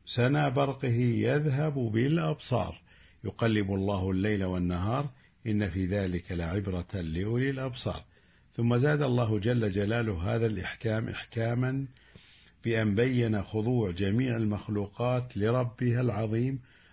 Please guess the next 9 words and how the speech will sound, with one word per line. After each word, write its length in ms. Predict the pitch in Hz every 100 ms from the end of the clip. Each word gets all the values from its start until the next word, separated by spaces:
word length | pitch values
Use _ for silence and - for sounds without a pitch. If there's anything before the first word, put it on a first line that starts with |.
| _
وسجودها 1000 | 104 113 127 110 123 123 120 117 123 123
بين 380 | 98 104 120 113
يدي 460 | 113 120 113 110 98
مالكها 720 | 110 113 123 123 117 107 110
الكبير، 760 | 95 85 - 123 127 135 135 - - - _ _ _ _ _ _ -
لتشهد 680 | 123 127 170 - 151 127
أمام 460 | 123 117 147 160 139
فاطرها 720 | 127 127 120 151 156 151 156
بفقرها 920 | 123 113 151 - 165 151 156 165 165